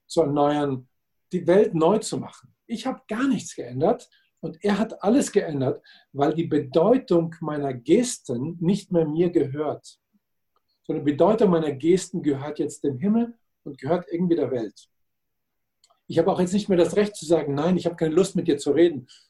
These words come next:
oder keine Lust, Beichte zu hören oder Messe zu feiern. Ich gehöre mir nicht mehr.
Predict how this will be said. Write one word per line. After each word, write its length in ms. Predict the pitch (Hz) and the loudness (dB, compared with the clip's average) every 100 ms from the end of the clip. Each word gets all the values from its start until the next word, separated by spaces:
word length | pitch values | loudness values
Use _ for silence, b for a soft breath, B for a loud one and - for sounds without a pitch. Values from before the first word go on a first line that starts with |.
| - | 0
oder 160 | 165 | 2
keine 240 | 160 165 160 | 2 0 2
Lust, 220 | 196 - | 0 2
Beichte 380 | 170 185 - 175 | 0 2 0 -4
zu 160 | - 156 | -2 -6
hören 120 | 147 | -4
oder 160 | 139 | -4
Messe 280 | 147 190 - | -4 -4 -6
zu 160 | - - | -12 -14
feiern. 300 | - 117 139 _ _ _ _ _ _ | -8 -6 -8 _ _ _ _ _ _
Ich 140 | - | -8
gehöre 220 | 165 202 | -4 -2
mir 80 | 180 | -4
nicht 240 | 107 - | -6 -14
mehr. 140 | - | -20